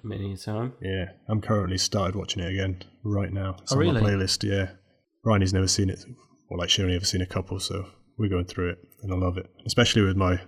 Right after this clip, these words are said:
Speaker 2: Catholic background. I'm like, "Yeah, this is, this is pretty much what my mum had in mind for me, <laughs> sitting on an island." But, um, in it, I think Missus Doyle is the one.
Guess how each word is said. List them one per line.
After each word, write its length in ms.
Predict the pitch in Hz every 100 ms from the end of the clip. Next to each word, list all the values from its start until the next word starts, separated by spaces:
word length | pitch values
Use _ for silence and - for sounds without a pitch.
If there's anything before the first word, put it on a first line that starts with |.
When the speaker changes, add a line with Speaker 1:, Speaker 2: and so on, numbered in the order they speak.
| _ _ -
Speaker 2:
Catholic 380 | 101 - 90
background. 460 | - 101 - 90 92 - _ _ -
I'm 100 | 95
like, 180 | 92 107
"Yeah, 160 | 110
this 140 | 123 139
is, 100 | 131
this 140 | 131
is 60 | -
pretty 200 | - 113
much 240 | 107 -
what 120 | 113 101
my 60 | 104
mum 180 | 110
had 140 | 107 107
in 80 | 110
mind 220 | 110 107
for 80 | 120
me, 160 | 120 - - - -
<laughs> 360 | - - _
sitting 320 | - 95 104
on 120 | 107 107
an 100 | 104 - -
island." 520 | 110 110 110 110 - 123 - - _ _ -
But, 220 | 98 -
um, 300 | 98 98 95 -
in 160 | 123
it, 260 | 98 110 - - -
I 60 |
think 340 | 95 117 101 -
Missus 260 | 107 110
Doyle 440 | 92 107 101 92 95
is 140 | 101 -
the 100 | 95
one. 240 | 95 95